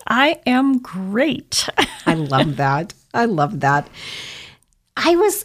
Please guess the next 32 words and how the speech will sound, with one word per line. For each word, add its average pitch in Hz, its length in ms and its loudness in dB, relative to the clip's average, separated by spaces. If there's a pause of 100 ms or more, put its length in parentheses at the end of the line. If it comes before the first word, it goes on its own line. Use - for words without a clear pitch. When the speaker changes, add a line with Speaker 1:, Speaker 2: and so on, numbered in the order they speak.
(140)
Speaker 2:
as 254 160 2
I 269 80 6
was 285 180 -2
preparing 294 600 -2
for 247 200 -6
today, 185 600 0 (320)
I 220 100 2
started, 208 640 0
I 196 160 0 (140)
started 196 320 -2
going 196 180 0
back, 180 320 -2
and 180 60 -4
I 185 40 -8
was 185 140 -12
like, 202 140 -10
"How 320 160 -6
long 415 220 -2
has 330 200 -6
Roxanne 294 560 -10 (220)
written 302 280 -2
for - 140 -10
us?" 220 120 -10 (280)
You've 427 160 0
written 262 160 0
for 240 60 0
us 247 200 -8 (120)
six - 420 -10
years. - 420 -8 (360)
Speaker 1:
Yes, 247 340 -8
I 233 120 2
started 247 640 0